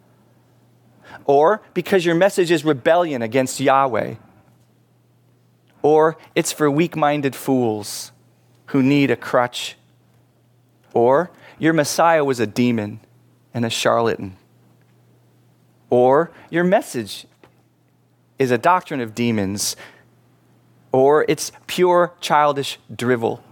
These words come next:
Or it's hateful bigotry against our pantheon of gods and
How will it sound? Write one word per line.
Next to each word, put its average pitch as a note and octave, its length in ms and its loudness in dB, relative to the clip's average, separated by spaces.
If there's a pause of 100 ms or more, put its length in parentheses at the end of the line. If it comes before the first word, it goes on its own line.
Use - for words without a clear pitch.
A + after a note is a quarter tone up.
(1700)
Or D3 420 2 (140)
it's D#3+ 200 0
hateful E3+ 560 0
bigotry A#2+ 680 -2 (460)
against C3 400 -2
our B2+ 100 2
pantheon B2 520 -4
of G#2 160 -4
gods G#2+ 480 0
and G#2+ 180 -6